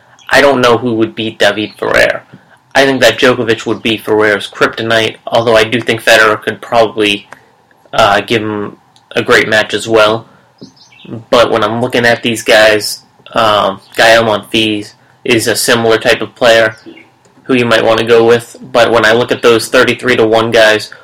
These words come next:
all three of them are enticing, uh, but I like David Ferrer the best out of those three,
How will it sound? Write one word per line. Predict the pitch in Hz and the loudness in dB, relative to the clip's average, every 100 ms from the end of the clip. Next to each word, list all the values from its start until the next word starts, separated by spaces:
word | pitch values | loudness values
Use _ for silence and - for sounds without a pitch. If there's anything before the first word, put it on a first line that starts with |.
| _ | _
all | - 147 147 | 0 2 2
three | 143 139 | 4 4
of | 127 | 4
them | 120 | 2
are | 113 101 | 2 0
enticing, | 113 - 127 127 143 139 139 _ _ _ _ _ _ _ | -2 -2 -2 0 -2 -4 -6 _ _ _ _ _ _ _
uh, | - 113 104 101 101 | -6 -2 0 0 0
but | 117 107 | 0 0
I | 107 | 0
like | 110 117 117 | 2 2 0
David | - 117 113 113 | 2 0 0 -4
Ferrer | - 110 107 | -2 0 0
the | 101 | -2
best | 101 107 107 - | -2 -2 -2 0
out | 104 104 | 0 2
of | |
those | 104 107 - | 0 0 -2
three, | - 117 107 104 | -2 0 2 0